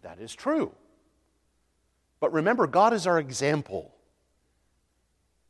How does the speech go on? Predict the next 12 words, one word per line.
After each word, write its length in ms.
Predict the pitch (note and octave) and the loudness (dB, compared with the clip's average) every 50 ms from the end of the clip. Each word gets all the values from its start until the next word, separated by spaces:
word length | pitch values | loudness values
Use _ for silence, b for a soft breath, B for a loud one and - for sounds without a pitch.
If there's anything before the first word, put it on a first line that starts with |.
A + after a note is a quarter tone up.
| _ | _
And 160 | - C3+ C#3+ B2+ | -6 -4 2 4
God 280 | D#3+ E3 G3 A3+ G3+ | 6 8 8 8 8
was 180 | F#3 F#3 C3+ D#3 | 8 6 4 4
not 280 | F3 E3+ E3 - B2 A#2 | 2 0 0 0 4 6
resting 420 | E3 E3+ - - - - C#3+ C3+ C3 | 6 6 6 2 -6 -10 -10 -10 -8
because 320 | B2 A#2+ - - B2+ A#2 | -10 -12 -14 -16 -18 -16
he 80 | B2 A#2+ | -14 -14
was 220 | A2 A2+ - - | -14 -14 -14 -16
tired. 640 | - - - - C3 C3 G#2+ E2 - - - _ _ _ _ _ _ _ _ _ _ _ _ _ _ _ _ _ _ _ _ _ _ _ _ _ _ _ _ _ _ _ _ _ _ _ _ _ _ - | -18 -20 -20 -18 -16 -16 -16 -16 -16 -20 -20 _ _ _ _ _ _ _ _ _ _ _ _ _ _ _ _ _ _ _ _ _ _ _ _ _ _ _ _ _ _ _ _ _ _ _ _ _ _ 0
God 220 | C#3+ D3+ G3 A#3+ | 4 4 6 4
was 240 | A3 E3+ D3+ B2 A2+ | 4 2 0 -2 -2
resting 960 | A2 G#2+ C3 F#3+ G3+ - - - - - B2 G2 F2 D#2+ D2+ E2 E2+ F#2+ G#2+ | -4 2 4 4 4 4 0 -6 -8 -8 -10 -10 -12 -14 -18 -20 -20 -20 -20